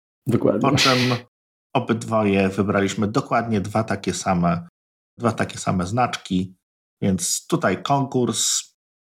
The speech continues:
Speaker 2: Jeśli ktoś trafi, jakie to są znaczki,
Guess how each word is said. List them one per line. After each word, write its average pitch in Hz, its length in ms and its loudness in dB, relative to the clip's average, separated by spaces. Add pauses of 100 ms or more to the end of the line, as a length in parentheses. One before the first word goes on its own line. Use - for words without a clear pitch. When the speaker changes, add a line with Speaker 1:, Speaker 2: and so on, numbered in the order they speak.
(180)
Speaker 2:
Jeśli 151 400 0
ktoś - 460 -2
trafi, 98 800 0 (460)
jakie 120 380 0
to 98 140 0
są 87 220 -2
znaczki, - 640 -4